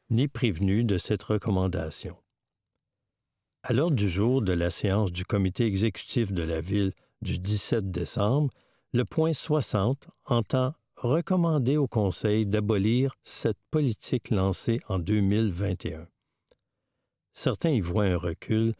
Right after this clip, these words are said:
pour le développement culturel de Laval, qui s'est accéléré dans la dernière décennie. D'autres attendront le dépôt prochain du budget de la culture pour se prononcer.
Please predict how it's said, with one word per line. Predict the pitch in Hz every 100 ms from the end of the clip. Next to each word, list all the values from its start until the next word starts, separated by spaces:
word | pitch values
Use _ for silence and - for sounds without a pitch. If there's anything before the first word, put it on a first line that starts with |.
| _ _ -
pour | 110
le | 98
développement | 95 117 110 98 - 104 98
culturel | - 101 - 98 90 95
de | 90
Laval, | 85 82 80 85 90 - _ _ _ -
qui | 113
s'est | - 143 -
accéléré | 156 - 131 113 101 110
dans | 98
la | 92 92
dernière | 95 90 101 92
décennie. | 87 90 - 87 76 76 _ _ _ _ _ _ -
D'autres | 92 110 120 131 107
attendront | 101 110 98 90 98 110
le | 95
dépôt | 87 92 - 101
prochain | - 104 92 113 107
du | 92
budget | 82 87 82 107
de | 95
la | -
culture | - 80 - 110 113
pour | - 117
se | -
prononcer. | 123 - 104 90 76 - 95